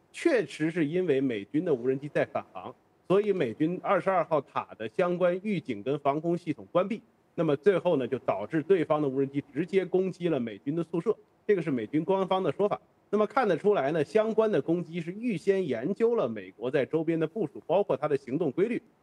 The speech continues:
那么最终进行了有效的打击。所以我觉得这种类似的博弈和袭击啊，它并不是说一天两天的准备，它一定是进行了长时间的准备。而且美国在整个中东，我们说美国人自己算四万七千到五万七千的部队，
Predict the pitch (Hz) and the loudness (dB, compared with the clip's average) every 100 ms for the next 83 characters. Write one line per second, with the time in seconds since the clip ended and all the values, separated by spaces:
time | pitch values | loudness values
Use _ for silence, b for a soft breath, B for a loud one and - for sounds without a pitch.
0 | _ 156 139 - 185 147 151 175 131 117 | _ 0 0 2 2 2 0 0 -2 -2
1 | 131 127 104 85 123 113 - _ 107 - | -2 -2 -4 -4 -2 -2 -8 _ -6 0
2 | 220 180 120 143 175 - _ _ - 277 | 2 2 2 2 0 -4 _ _ 0 2
3 | 156 113 147 220 160 - 247 175 127 - | 2 0 2 2 0 -4 -2 2 0 0
4 | 120 202 185 135 127 143 - 160 175 196 | 0 0 0 0 0 -2 -2 -6 -6 -2
5 | 220 160 - 185 202 277 165 180 180 175 | -2 -2 -2 -2 2 0 0 -8 -4 0
6 | 196 - _ _ 233 208 226 233 147 101 | 0 -2 _ _ -4 0 2 2 0 -2
7 | - 208 180 113 92 - - 202 196 170 | -2 0 0 -4 -8 -6 0 0 0 -4
8 | 202 - 214 - 147 180 151 156 135 135 | -2 0 0 0 -2 -2 0 -2 -2 -4
9 | 170 180 196 151 113 139 175 _ _ - | -2 0 0 0 -2 0 -2 _ _ 2
10 | 220 233 196 180 113 104 123 175 208 175 | 2 4 2 2 -2 0 0 2 4 2
11 | 120 117 127 107 107 233 208 139 196 202 | 2 -2 -4 -4 0 2 2 2 2 4
12 | 196 208 180 117 117 147 135 107 147 170 | 4 2 2 -2 0 0 0 0 -2 -2
13 | 151 113 147 135 - 175 170 127 - 165 | -6 -2 -2 -2 -4 0 0 0 -6 -4
14 | 160 165 131 104 131 - 156 165 151 - | 0 0 0 0 -2 -4 -4 -2 -2 -2
15 | 170 240 | -2 -2